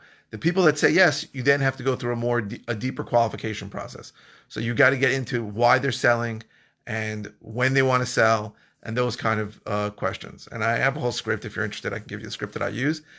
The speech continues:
and I can tell you, um, how to speak to them. So once those people express an interest and you see that they are interested in selling it to you at a price that you might be able to buy it at,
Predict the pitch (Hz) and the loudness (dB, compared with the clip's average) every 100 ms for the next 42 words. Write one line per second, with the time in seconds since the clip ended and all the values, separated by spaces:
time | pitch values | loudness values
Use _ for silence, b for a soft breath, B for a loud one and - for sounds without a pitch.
0 | B B - 117 113 110 123 120 120 117 | B B -4 -2 -2 2 2 4 0 -2
1 | 113 - 110 104 107 - 107 110 107 101 | -2 -2 -2 -2 -4 -6 -4 -2 -2 -4
2 | 113 104 - - b b b b - 127 | -8 -10 -10 -12 b b b b 2 4
3 | 120 120 - b b b b _ _ - | 4 2 -4 b b b b _ _ -2
4 | 127 196 208 175 - 180 147 127 127 - | 2 2 4 2 2 0 2 0 -2 0
5 | 139 - 110 165 113 - 110 107 - 127 | 0 0 -4 -2 -4 -4 -6 -8 -10 -10
6 | 117 - 151 123 120 123 123 123 147 156 | -8 -2 2 2 0 2 2 2 0 -6
7 | 143 131 120 107 123 131 123 120 110 104 | -6 -6 -8 -4 -2 -2 -4 -4 -4 -6
8 | - 127 139 143 110 - - 113 - 127 | -8 2 4 4 -2 -8 -10 -10 -10 -12
9 | 131 131 127 127 127 110 123 117 110 104 | -10 -6 -4 -4 -2 -2 -4 -6 -6 -6
10 | 95 120 202 170 104 101 | -4 0 2 2 2 -2